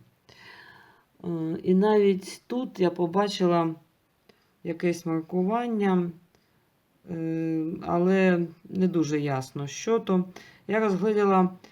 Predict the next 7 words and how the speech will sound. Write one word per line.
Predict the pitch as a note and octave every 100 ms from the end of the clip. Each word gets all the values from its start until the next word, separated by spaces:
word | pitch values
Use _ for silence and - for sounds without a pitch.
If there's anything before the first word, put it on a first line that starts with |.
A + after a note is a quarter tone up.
| _ -
лише | F3 E3+ - F#3+ F#3+ F#3+ - - -
літеру | F3 F#3+ F#3 F3 E3 E3 F#3 - _ _ _ _ _ _ _ -
G, | D#3+ D3 F#3 C4 C#4+ C#4 _ _ _ _ _ _ _ _ _ _ _ _ - _ D3
е, | C#3+ C#3+ C#3 C#3 C#3 -
і | D#3+ F#3+ G#3+ G#3+ A3+ - _ _ -
якісь, | F3 F3 G#3+ A3+ - - - _ _ _ _ -
е, | D3+ E3 E3 D#3+ D#3+ D#3 D#3